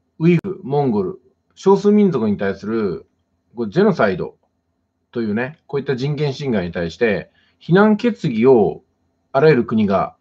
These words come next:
出してきたんですね。まあ、当然ですけども、それに足並みを揃えて、人権はどんな時でも守られなければならないというふうなね、そういう思いから、あ、我が国でも、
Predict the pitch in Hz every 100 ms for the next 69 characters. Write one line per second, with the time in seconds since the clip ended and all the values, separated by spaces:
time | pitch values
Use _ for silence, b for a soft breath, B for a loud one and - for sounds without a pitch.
0 | 101 127 - 113 - 90 80 - 180 -
1 | _ _ _ _ 202 175 170 233 247 208
2 | 160 139 127 117 135 143 131 131 143 135
3 | 131 127 135 104 87 156 120 120 101 147
4 | 196 202 190 175 226 208 120 95 95 85
5 | - _ _ _ - 120 135 151 143 117
6 | 95 90 80 92 98 73 - _ _ 101
7 | 85 82 175 170 202 b b b b b
8 | - 175 165 165 160 156 - 110 95 76
9 | - _ _ _ - 120 196 185 160 123
10 | 107 117 90 -